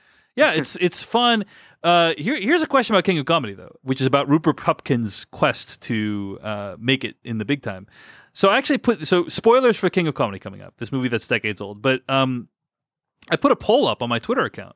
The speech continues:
about the ending of this movie, right? So the, for those who don't know what happens in King of Comedy, he kidnaps this guy played by Jerry Lewis who has his own talk show, and he's like, "Hey, y-, you, you people who run this talk show are gonna put me on the air,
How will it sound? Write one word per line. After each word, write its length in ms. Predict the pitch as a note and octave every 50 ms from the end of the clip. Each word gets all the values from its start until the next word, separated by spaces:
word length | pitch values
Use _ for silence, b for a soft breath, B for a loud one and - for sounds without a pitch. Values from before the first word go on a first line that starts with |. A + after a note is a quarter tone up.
| _ -
about 360 | A2+ G#2+ A#2+ A#2+ A#2 - -
the 120 | B2+ -
ending 260 | C3 C#3 D3 C#3+ C3
of 100 | B2+ A#2
this 140 | A2+ A2 -
movie, 320 | B2 C#3 D3+ C3 - - -
right? 220 | G#2+ G#2 G#2+ G#2+ - b b b b b b b b b b b b b _
So 180 | - - F#3 F3+
the, 500 | G3+ B3 B3+ F3 D3+ D#3+ D#3 C#3 D3+ D#3+
for 160 | - - G3+
those 160 | A#3 D#4 E4
who 80 | C#4 E4
don't 140 | C#4+ C4 B3
know 60 | A3+
what 100 | A3 G3
happens 240 | G3 G3 F3+ F3 F3
in 80 | E3+
King 160 | - F3+ E3+
of 80 | D#3+ C3+
Comedy, 640 | - D3 C3 B2+ B2 A#2+ B2 A#2 A#2 A2+ A2+ G2 -
he 180 | - - C#3
kidnaps 1040 | C3 - - - A#3 B3 G3+ G#3 G#3 G3 F#3+ F3+ F3+ - - - - - - - _ _ _ _ _ _ _ _ _ _
this 260 | B2+ C#3+ D3+ C#3+ -
guy 340 | - D#3+ C#3+ C#3+ C#3 C3+ C3+
played 220 | C3 - C#3+ C3+
by 100 | B2+ B2
Jerry 280 | A#2+ A2 B2+ B2 A#2+ A#2
Lewis 260 | A2 A2 G#2+ G#2+ -
who 80 | - A2+
has 180 | A#2 A#2 A2
his 120 | G#2+ G#2 A#2
own 120 | A2+ A2
talk 240 | G#2+ A#2+ G#2+ G#2 -
show, 240 | - - G#2 G2 G2+
and 160 | F2+ A2 A2+
he's 120 | A2 G2+
like, 160 | A2+ A2 G#2 -
"Hey, 280 | C#3+ B2 A#2 A2+ G#2+ B B B B B B B B B _ _
y-, 200 | - B2 B2 C3+ _ -
you, 440 | A#2+ B2+ - C3 A#2+ B2+ D3 F3+ -
you 400 | C#3+ B2 C3+ F3+ A3 B3+ C4+ C4
people 580 | - - A3 G#3 - G3+ F3+ E3+ E3 E3 D#3+
who 200 | C#3 E3 D#3+ D3
run 220 | C3+ D3 D#3+ F3 F3
this 140 | E3 D#3 -
talk 220 | - D#3+ D3 C#3+ -
show 100 | - C3
are 80 | A#2+
gonna 140 | A2+ C3 A#2+
put 160 | - A3+ B3
me 80 | C4+ C#4
on 120 | B3 A3
the 100 | F#3 C#3+ A#2
air, 260 | G2+ F#2+ G2 A2+